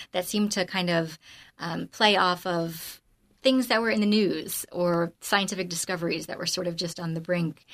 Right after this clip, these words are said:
Um, and yeah, I loved reading his stories.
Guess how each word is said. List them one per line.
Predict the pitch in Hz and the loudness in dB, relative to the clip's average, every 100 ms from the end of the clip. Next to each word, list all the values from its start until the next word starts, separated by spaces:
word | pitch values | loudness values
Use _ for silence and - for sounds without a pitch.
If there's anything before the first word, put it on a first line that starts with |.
| - - - | -16 -16 -18
Um, | - 165 156 - - - | -12 -8 -6 -6 -8 -10
and | 175 165 165 - | -8 -6 -6 -8
yeah, | - - | -10 -10
I | - | -8
loved | 180 - | -8 -10
reading | - - | -14 -14
his | 165 - | -16 -18
stories. | - 277 - | -18 -18 -16